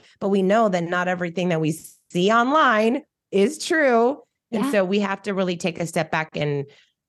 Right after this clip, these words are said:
Speaker 1: sit in that silence. This is where I feel like prayer and meditation and all of those things are so important. And we've kind of, instead of do-, making time for those kinds of things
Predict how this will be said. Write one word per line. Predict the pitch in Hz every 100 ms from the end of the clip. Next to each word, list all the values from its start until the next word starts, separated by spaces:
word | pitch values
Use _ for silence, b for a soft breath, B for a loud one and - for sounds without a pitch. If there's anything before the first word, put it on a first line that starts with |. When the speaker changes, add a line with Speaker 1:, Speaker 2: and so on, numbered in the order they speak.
| _ _ _
Speaker 1:
sit | - - - 202 196 -
in | 208 180
that | 170 -
silence. | - 170 160 151 151
This | 190 202
is | 180
where | 180 170
I | 151
feel | 151 175 165
like | 151 139 - _ _ _ _ _ _
prayer | - 196 175 160 147 139 -
and | 156 143
meditation | 147 147 - 160 156 147
and | 139 139
all | 175 170 180
of | 160
those | 156 151
things | 170 160
are | 147
so | 139 - 180 185
important. | 180 - 180 160 139
And | 147
we've | 151
kind | - 175 180
of, | 170 143 - b b _ _ _ _ _ _ -
instead | - - 180
of | 185 151 -
do-, | 180 -
making | 165 160 165 156
time | 160 160
for | 156
those | 147 156
kinds | 156 156 151
of | 151 -
things | 185 165 143 135